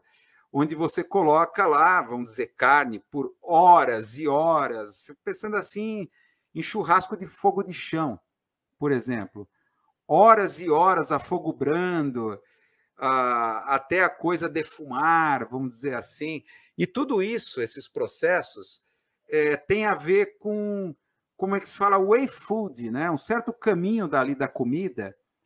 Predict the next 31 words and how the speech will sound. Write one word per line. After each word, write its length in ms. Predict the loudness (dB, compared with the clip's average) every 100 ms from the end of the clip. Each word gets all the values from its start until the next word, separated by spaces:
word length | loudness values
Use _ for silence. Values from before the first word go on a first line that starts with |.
| _ _ _
ah, 500 | -4 -2 -2 -2 -6 -10 _ _ _ _
da 160 | 0
criação 580 | 2 4 4 4 -2 -4
de 260 | -4 -4 2
laços 340 | 2 0 -4
sociais, 840 | -10 -8 -4 4 8 10 8 4 -2
a 80 | 0
relação 540 | 2 0 0 -4 -2
ali 240 | -4 -6
da, 480 | -4 0 0 -2 -8 _ _ _ _
de 120 | -8
uma 120 | -2 -2
cultura 560 | -2 -8 -4 -2 -2
que 80 | -2
tá 140 | -8
sendo 240 | -6 -8 -10
criada. 560 | -6 -4 -4 -6 -14 _ _ _
A 100 | -10
cultura 400 | -6 -8 -6 -6
do 120 | -6
fogo 320 | 0 0 0
de 120 | -6 -8
chão 560 | -6 -4 -2 -2 -6 _
é, 380 | -2 0 0 -2
é, 380 | -4 -4 -6 -8
é 20 |
diferente 460 | -6 -6 -6 -4
da 100 | -8
cultura 380 | -6 -8 -4 -6
do 60 | -6
churrasco, 800 | -8 -4 -2 -2 -6 -14 -16